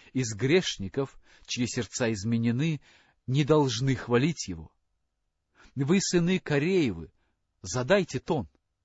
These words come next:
Подумайте о своих беззакониях, которые покрыты, и грехах,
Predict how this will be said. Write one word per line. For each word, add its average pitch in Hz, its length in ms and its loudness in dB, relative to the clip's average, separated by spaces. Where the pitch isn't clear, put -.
Подумайте 196 540 4
о 175 40 4
своих 170 360 0
беззакониях, 156 840 0
которые 151 400 2
покрыты, 160 680 -2
и 127 100 2
грехах, 139 600 2